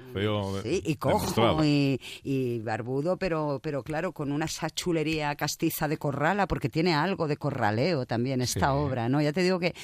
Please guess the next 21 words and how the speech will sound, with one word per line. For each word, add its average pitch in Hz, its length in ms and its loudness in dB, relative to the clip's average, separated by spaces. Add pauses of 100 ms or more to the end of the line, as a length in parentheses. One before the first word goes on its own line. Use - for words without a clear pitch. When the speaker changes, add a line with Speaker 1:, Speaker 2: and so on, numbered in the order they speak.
(220)
Speaker 2:
una 185 180 2
cosa 196 260 -2
que 175 120 -2
sí - 180 -2
va 147 200 2
a 143 40 0
sorprender 143 540 -4
gratamente 143 500 -2
es - 160 -2 (480)
cómo 185 320 2
algo 170 260 2
te 151 120 -6
puede 151 180 -4
hacer 147 320 -8 (120)
reír 151 720 -4 (120)
tanto 147 520 0 (600)
y 185 120 -2
al 170 120 2
mismo 175 340 2
tiempo 165 400 -2
dejarte 156 680 -4